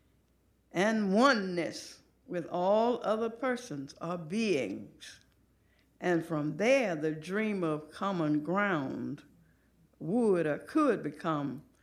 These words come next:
a reality. The only way society could become the beloved community, which King expresses,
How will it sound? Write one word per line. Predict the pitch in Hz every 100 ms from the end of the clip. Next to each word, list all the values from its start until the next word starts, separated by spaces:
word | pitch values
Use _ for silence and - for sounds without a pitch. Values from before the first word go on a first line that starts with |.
| _ _
a | 151
reality. | 170 185 180 156 127 - 120 - - - _ _ _ _ _ _ _ _ _ _ -
The | 180
only | 233 320 339
way | 254 240 240
society | 240 190 - 359 339 247 170 - 180 147 135 - _ _ _ _ _ _ _
could | - 254 -
become | 208 214 233 311 262 208
the | 180
beloved | 160 165 190 254 240 160 -
community, | - 180 185 285 214 - - - - _ _ _
which | - 165 151 -
King | 185 160 143
expresses, | 143 - 143 147 247